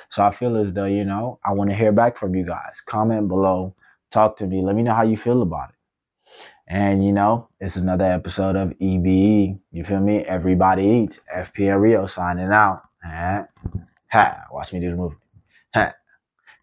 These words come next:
Tune in next week, guys. I'll be back at it like a crack addict.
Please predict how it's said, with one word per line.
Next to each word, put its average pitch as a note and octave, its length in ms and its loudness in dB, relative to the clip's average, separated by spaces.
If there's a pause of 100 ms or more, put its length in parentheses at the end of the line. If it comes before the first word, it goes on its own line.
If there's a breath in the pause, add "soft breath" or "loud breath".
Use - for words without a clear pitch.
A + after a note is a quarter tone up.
Tune G#2 240 2
in G#2 160 2
next A2+ 280 2
week, E2+ 200 -4
guys. F2 380 -2
I'll D#2 200 -2
be E2+ 140 -6
back F2 340 -2
at F#2 140 -2
it G2 60 -6
like G2 240 -4
a F2+ 40 -20
crack G#2+ 300 2
addict. F2 320 -12